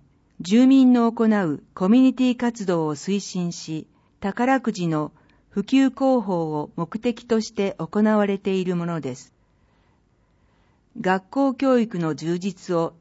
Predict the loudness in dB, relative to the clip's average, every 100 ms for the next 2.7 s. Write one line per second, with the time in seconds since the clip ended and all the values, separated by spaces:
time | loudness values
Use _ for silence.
0 | -6 -2 0 0 0 0 0 -2 -2 -4
1 | -4 -8 _ _ -8 0 2 2 2 0
2 | 0 0 -2 -2 -6 -8 -10